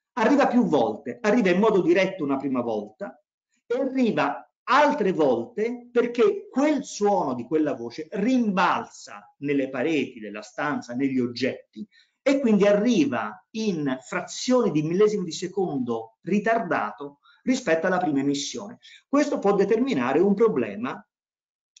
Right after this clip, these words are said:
per il trascrittore, cioè per chi ascolta. E attenzione, la prima cosa importante per un ufficiale di polizia giudiziaria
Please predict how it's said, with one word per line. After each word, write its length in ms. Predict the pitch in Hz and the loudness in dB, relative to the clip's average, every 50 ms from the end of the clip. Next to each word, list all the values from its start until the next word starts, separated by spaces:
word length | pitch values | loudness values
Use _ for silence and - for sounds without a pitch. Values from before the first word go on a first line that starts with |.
| _ _ _ | _ _ _
per 240 | 170 165 190 202 | 2 4 6 6
il 160 | 190 185 165 - | 6 4 2 2
trascrittore, 1080 | 170 175 170 170 - 175 180 185 185 - 165 156 151 147 143 147 147 - - - _ _ | 0 -2 -2 -2 -4 -6 -6 -6 -4 -2 2 4 4 4 4 2 -2 -6 -10 -18 _ _
cioè 160 | - 139 - | -12 -12 -10
per 200 | - 147 127 - | -8 -8 -10 -8
chi 120 | 147 175 180 | -4 -4 -2
ascolta. 720 | 180 - - - 139 120 113 113 110 - 123 - - _ _ _ _ _ _ _ _ _ _ | -2 -4 -6 -8 -6 -6 -6 -6 -8 -12 -18 -20 -20 _ _ _ _ _ _ _ _ _ _
E 100 | _ 254 | _ 2
attenzione, 840 | 269 269 277 254 240 220 - - - 156 127 123 123 120 120 - - - | 2 4 4 2 2 2 2 2 2 2 4 4 2 0 0 -4 -4 0
la 160 | 165 180 208 | 2 2 4
prima 300 | - 311 302 277 233 - | 4 2 2 2 0 0
cosa 260 | - 220 226 180 185 | 2 0 2 2 2
importante 960 | 180 160 147 170 165 151 - - - 180 165 151 131 120 117 - - 113 110 - | 0 0 0 -2 -2 -2 -2 -2 -2 0 0 0 -2 -4 -6 -8 -10 -12 -12 -6
per 160 | - 143 135 | -4 -4 -2
un 100 | 139 135 | -2 -4
ufficiale 400 | 131 131 - 131 - 196 196 202 | -8 -8 -10 -10 -6 -4 -2 -2
di 100 | 185 - | -2 -2
polizia 340 | 151 139 131 131 - 185 151 | -2 -4 -8 -8 -6 -6 -4
giudiziaria 880 | 143 139 139 127 123 - - - 143 139 123 117 107 107 107 101 98 | -2 -2 -2 -2 -4 -6 -4 -2 -2 0 0 -2 -4 -6 -10 -12 -14